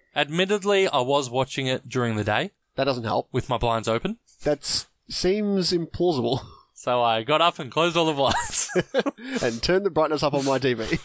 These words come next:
Speaker 1: No, do not touch my settings <laughs> on my T V. <laughs>
Speaker 2: So it is the next day, and the school has been cancelled because of the giant flooding.
Speaker 1: The giant flooding.
Speaker 2: The giant
Speaker 1: as
Speaker 2: flooding.
Speaker 1: opposed to the small flooding.
Speaker 2: Could there,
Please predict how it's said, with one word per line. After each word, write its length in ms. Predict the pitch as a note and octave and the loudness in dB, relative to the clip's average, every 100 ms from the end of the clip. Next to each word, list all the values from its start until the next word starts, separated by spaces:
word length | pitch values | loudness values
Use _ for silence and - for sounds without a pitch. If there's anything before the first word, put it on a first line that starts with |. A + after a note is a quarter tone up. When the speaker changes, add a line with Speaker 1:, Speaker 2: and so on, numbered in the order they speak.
| - _ | -10 _
Speaker 1:
No, 220 | - - - _ - | -12 -12 -12 _ -10
do 80 | B2+ | -4
not 180 | D#3 | -4
touch 320 | - C#3 - - | -2 -4 -4 -4
my 80 | G#2 | -2
settings 540 | - G#2 F#2 - - F3+ | 0 -2 -2 -2 0 0
<laughs> 40 | |
on 80 | - | 0
my 100 | A2+ | -2
T 220 | A3 D#3 | -2 0
V. 140 | C3 B2+ - F#3+ F#3 - | 0 -2 -4 -4 -6 -6
<laughs> 80 | - - _ - - - - _ | -8 -8 _ -18 -16 -16 -18 _
Speaker 2:
So 180 | - G#3+ | -2 2
it 60 | A3 | 2
is 100 | A3+ | 2
the 80 | G#3+ | 2
next 260 | G3 - - | 2 -2 0
day, 300 | C#3+ D3 F3 | 4 4 4
and 180 | B2+ B2+ | 2 0
the 40 | |
school 360 | - C3+ C3 B2 | 0 2 2 2
has 600 | B2 A#2+ A#2 A#2 A2 - - - | 0 2 2 2 -2 -6 -12 -6
been 120 | A#2 | -4
cancelled 380 | A#2 B2+ B2+ A#3 | -2 -2 0 0
because 260 | D3+ - A#2 | -2 -2 -2
of 60 | A2+ | -2
the 80 | |
giant 260 | A2+ A2 G#2 | 0 0 -2
flooding. 340 | - A2 D3 A3+ _ | -2 -2 -2 -6 _
Speaker 1:
The 100 | E3 | -2
giant 580 | B2+ - C#3 B2+ B2+ B2+ | -2 0 2 4 2 -2
flooding. 360 | - A2+ G#2 G2+ | -2 0 2 2
Speaker 2:
The 80 | G#3+ | 0
giant 360 | G3+ F3+ F3 | 2 2 2
Speaker 1:
as 60 | C3 | 2
Speaker 2:
flooding. 180 | D3+ A#2 | 2 2
Speaker 1:
opposed 340 | C#3+ C#3+ C3+ - | 0 0 -2 -4
to 60 | |
the 100 | C3 | -2
small 380 | - - C3 B2 | 0 0 0 -2
flooding. 440 | - A2 G2 F#2 | -2 -2 -2 -6
Speaker 2:
Could 200 | F#2 F#3 | -2 -2
there, 220 | E3+ C#3 | 2 0